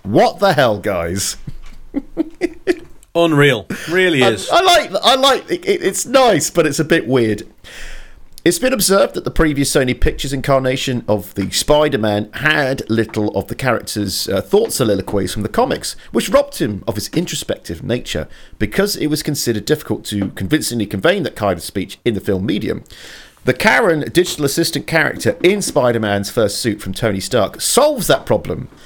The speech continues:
Speaker 1: by giving Peter someone to talk to while in costume. Furthermore, the costume's adjustable eyepieces helped give Spider-Man's full face mask a degree of expressiveness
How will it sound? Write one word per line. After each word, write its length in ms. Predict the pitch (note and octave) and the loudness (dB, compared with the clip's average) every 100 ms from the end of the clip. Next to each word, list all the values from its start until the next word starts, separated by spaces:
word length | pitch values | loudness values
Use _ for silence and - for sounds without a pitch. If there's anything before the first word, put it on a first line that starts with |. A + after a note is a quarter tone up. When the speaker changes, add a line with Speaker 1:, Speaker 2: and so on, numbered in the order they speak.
| - - | -8 0
Speaker 1:
by 160 | A2+ | 0
giving 300 | - C#3+ C#3+ | 2 0 0
Peter 440 | - A#2 - D3 D#3 | 2 2 2 0 0
someone 460 | - B3 A3 G3+ | 2 2 4 0
to 100 | G3+ | 0
talk 300 | - C3+ A2+ | 0 0 0
to 160 | - B2 | -2 -2
while 220 | G2 F#2 G2 | 0 -2 -2
in 140 | G2+ | -6
costume. 540 | - F#3 - F#2 E2+ - - - - | -2 -2 -2 -6 -6 -10 -20 -20 -4
Furthermore, 560 | - F#3+ C3+ A#2+ C3+ C3+ - - | 2 2 2 0 0 -2 -10 -6
the 60 | |
costume's 520 | - E3+ - D3+ B2 - | 0 0 0 -4 -4 -2
adjustable 600 | G#2 F3 - - G#2+ G#2 | -2 -2 -2 -4 -6 -2
eyepieces 640 | C3+ C#3 - G#2 - G2 - | 0 0 0 -2 -2 -6 0
helped 360 | F#3 - - | 2 0 -4
give 160 | - G#2 | -4 -4
Spider-Man's 640 | - - B2 A#2 A2 G2+ | -2 2 2 2 0 -2
full 280 | - F3 E3+ | -6 -4 -4
face 500 | - A2+ G#2+ - - | 0 0 0 -2 -6
mask 340 | G2+ G2+ G2+ - | -2 -2 -2 -6
a 60 | |
degree 380 | - - G#2 G2+ | -6 -4 -4 -4
of 100 | - | -4
expressiveness 880 | - - - E4 E4 E4 C#3+ - | -4 -4 0 0 0 -2 -2 -2